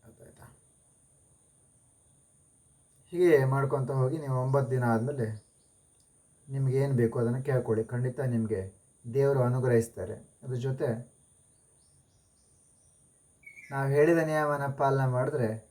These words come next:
ನಮ್ಮ ಪುಣ್ಯದಲ್ಲಿ ಕೂಡ ನಿಮಗೆ ಫಲ ಸಿಗ್ತದೆ.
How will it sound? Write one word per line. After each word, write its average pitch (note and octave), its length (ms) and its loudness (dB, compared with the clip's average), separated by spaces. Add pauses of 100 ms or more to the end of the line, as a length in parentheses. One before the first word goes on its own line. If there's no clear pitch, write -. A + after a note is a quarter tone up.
(220)
ನಮ್ಮ D#3 320 -2
ಪುಣ್ಯದಲ್ಲಿ D3+ 520 2
ಕೂಡ B2+ 180 0
ನಿಮಗೆ B2 360 0
ಫಲ C#3 240 -2
ಸಿಗ್ತದೆ. G#2+ 460 -8